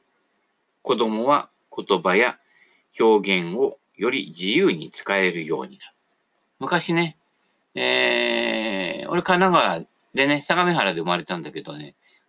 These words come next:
後ろにね、どこだろう？厚木基地かな？どっかの基地のね、えー、アメリカ人家族がす-、住んでたんですね。たまに遊びに行ったりしてね。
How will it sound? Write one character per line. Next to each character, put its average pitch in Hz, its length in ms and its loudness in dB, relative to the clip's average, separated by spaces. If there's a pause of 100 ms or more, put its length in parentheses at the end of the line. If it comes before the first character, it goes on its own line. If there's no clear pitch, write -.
(380)
後 180 300 4
ろ 185 40 6
に 175 140 2
ね、 120 260 -2 (840)
ど 170 80 -2
こ 156 100 4
だ 73 80 -6
ろ - 160 -10
う？ - 60 -20
厚 - 220 -2
木 185 140 -6
基 - 80 -18
地 - 80 -10
か - 120 -8
な？ 175 140 -16 (100)
ど 196 80 4
っ 196 40 -6
か - 100 0
の 92 100 -2
基 - 100 -12
地 165 160 2
の 82 120 -4
ね、 80 280 -12
え 90 580 -6
ー、 - 300 -20
ア 151 100 0
メ 180 140 4
リ 180 80 0
カ 180 140 2
人 156 180 -2
家 156 140 0
族 107 200 -6
が 71 100 -10
す-、 - 220 -18 (180)
住 117 200 -6
ん - 20 -6
で 78 100 -10
た - 80 -20
ん - 40 -20
で 104 100 -20
す - 100 -16
ね。 139 140 -10 (200)
た 156 100 0
ま 156 100 2
に 147 80 0
遊 135 240 0
び 117 120 -2
に 104 120 -2
行 - 40 -20
っ - 20 -20
た 76 100 -10
り - 100 -14
し - 20 -20
て 98 120 -10
ね。 110 160 -10